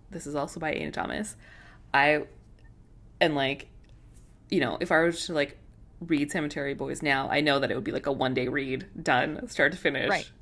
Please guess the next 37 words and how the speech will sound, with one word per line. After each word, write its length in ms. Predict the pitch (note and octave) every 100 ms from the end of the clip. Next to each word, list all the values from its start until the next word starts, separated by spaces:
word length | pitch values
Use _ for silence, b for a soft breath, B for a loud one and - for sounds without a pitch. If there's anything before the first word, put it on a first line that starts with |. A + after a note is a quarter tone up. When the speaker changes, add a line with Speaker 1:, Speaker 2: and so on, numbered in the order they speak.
| - -
Speaker 2:
I 80 | D4+
Speaker 1:
Every- 80 | D4+ C#4+
Speaker 2:
think 60 | C4+
I 100 | -
did 200 | G3 F3
read 200 | F3 D#3+
that 180 | - -
book 140 | E3+ -
m-, 80 | C#3+ -
mostly 440 | F#3 D3+ - C#3 C3
in 120 | B2
Speaker 1:
Yeah, 180 | E3+ -
Speaker 2:
one 80 | F#3+
day. 40 | -
Speaker 1:
m-, 100 | F3
me 120 | D#3+ F3+
too. 240 | - - - B B B - -
So 200 | F#3+ E3+
in 180 | F3
my 100 | F3+
head, 280 | D#3+ G#3 F#3
that's 160 | D#3+ D#3+
what 80 | D#3
this 160 | E3+ D#3
is. 200 | C3+ C#3+
So 100 | E3
I 80 |
was 120 | C3+ E3
like, 240 | C3 - -
"Oh," 360 | E3+ C3 C#3 - -
'cause, 200 | G#3+ - -
'cause 120 | -
when 160 | G#3 F#3+
I 40 |
picked 260 | F#3 A3+ A3
it 60 | F#3+
up, 180 | E3+